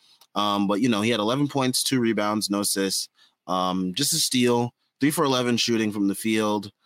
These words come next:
Um, but he was a plus twenty. Um,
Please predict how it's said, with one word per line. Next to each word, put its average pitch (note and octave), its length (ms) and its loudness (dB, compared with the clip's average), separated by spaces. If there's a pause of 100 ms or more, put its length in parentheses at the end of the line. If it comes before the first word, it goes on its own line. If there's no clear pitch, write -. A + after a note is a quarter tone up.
(300)
Um, G2 520 0
but G#2 100 0
he A2+ 40 2
was A2 100 0
a A2 40 -6
plus A#2 260 -2
twenty. E2+ 420 -6 (500)
Um, D2 640 -6